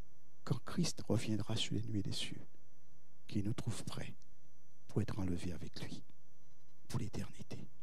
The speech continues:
Ne voulez-vous pas prier ? Je vous invite là où vous êtes, humblement,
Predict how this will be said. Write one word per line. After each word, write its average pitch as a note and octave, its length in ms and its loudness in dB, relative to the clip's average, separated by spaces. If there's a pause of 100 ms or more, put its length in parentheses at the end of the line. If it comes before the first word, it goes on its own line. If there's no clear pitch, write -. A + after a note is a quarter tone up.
(420)
Ne G#2+ 60 4
voulez-vous A2 320 2
pas - 160 0
prier ? A#2 380 0 (920)
Je - 140 2
vous B2 200 6
invite C#3 280 8
là A#2+ 100 6
où A2+ 60 6
vous A2+ 220 2
êtes, - 360 0 (1300)
humblement, A#2 460 6